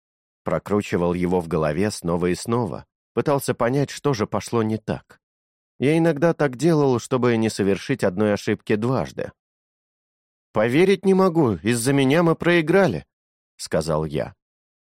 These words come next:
Папа сделал потише песню Брюса Спрингстина, которому было, по-моему, лет девяносто,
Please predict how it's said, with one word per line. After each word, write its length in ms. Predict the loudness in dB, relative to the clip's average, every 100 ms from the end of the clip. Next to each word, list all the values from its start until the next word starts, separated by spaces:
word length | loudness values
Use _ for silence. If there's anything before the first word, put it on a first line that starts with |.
| _ -4
Папа 280 | 0 0
сделал 360 | 0 2 2 2
потише 500 | 0 -2 -4 -4 -4
песню 460 | -2 -2 0 -2 0
Брюса 340 | 0 0 -2
Спрингстина, 920 | -4 -4 -4 -4 -8 -10 -10 -10 -14 -18 _ _
которому 480 | -6 -2 -2 0 0
было, 240 | 0 0
по-моему, 440 | 0 -2 0 -2 -2
лет 240 | -2 -4
девяносто, 720 | -4 -2 -2 -4 -6 -10 -14